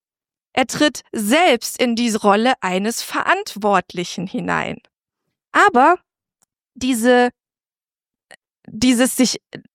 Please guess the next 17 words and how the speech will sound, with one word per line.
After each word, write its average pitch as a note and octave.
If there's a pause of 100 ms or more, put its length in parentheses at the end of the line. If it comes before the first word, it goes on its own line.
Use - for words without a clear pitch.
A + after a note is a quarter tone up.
(220)
trennen C4
von G#3+
Vater C4+
und A3+
Mutter, B3+
dieses G#3+
Verlassen C4
von A3+
Vater B3+
und A3
Mutter B3 (440)
ist -
nichts, - (220)
was A3+
zwingend C4
räumlich A#3+
geschieht. -